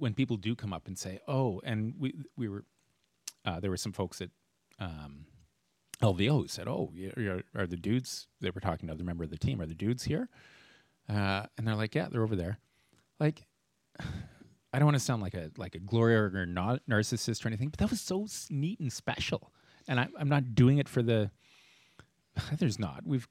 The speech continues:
we don't have that many listeners. We're not that internet famous, but it was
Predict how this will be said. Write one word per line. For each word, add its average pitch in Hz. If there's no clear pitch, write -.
we 127
don't 104
have 82
that 147
many 78
listeners. 73
We're 113
not 92
that 73
internet 82
famous, 87
but -
it 156
was 160